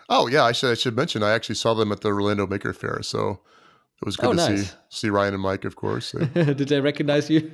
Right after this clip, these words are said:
Speaker 2: <laughs>
Speaker 1: Yeah, they did. They actually, I, I met, I met their dad too, and, and their other brother. So
Speaker 2: Oh, cool.
Speaker 1: so
Speaker 2: The one that worked at nasa.
Speaker 1: Yeah, that's right. So I talked to him a little bit, and
Speaker 2: Oh,
Speaker 1: I don't know, they all
Speaker 2: that's
Speaker 1: seemed like,
Speaker 2: fantastic.
Speaker 1: all seemed like interesting people. So,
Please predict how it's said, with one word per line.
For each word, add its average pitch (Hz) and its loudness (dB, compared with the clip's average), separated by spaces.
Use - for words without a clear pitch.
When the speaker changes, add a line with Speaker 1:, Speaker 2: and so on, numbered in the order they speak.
Speaker 2:
<laughs> 175 -2
Speaker 1:
Yeah, 349 2
they 240 0
did. 220 -2
They 147 2
actually, 147 2
I, 139 6
I - 6
met, 151 2
I 123 4
met 147 0
their 143 2
dad 151 0
too, 110 2
and, 104 0
and 107 0
their 107 2
other 110 0
brother. 101 -2
So - -6
Speaker 2:
Oh, 151 0
cool. 185 2
Speaker 1:
so 101 4
Speaker 2:
The 123 4
one 147 4
that 143 4
worked 143 2
at 143 0
nasa. 139 -2
Speaker 1:
Yeah, 143 4
that's 131 -6
right. 113 2
So 107 0
I 107 2
talked 107 -4
to 104 -2
him 101 -4
a 92 -10
little 98 -4
bit, 101 -6
and 113 -14
Speaker 2:
Oh, 98 -6
Speaker 1:
I 139 2
don't 180 -2
know, - -6
they 123 -2
all 120 0
Speaker 2:
that's 123 -6
Speaker 1:
seemed 104 -2
like, 98 2
Speaker 2:
fantastic. - -8
Speaker 1:
all - -4
seemed 110 -4
like 101 -2
interesting 101 -8
people. 117 -6
So, 123 -10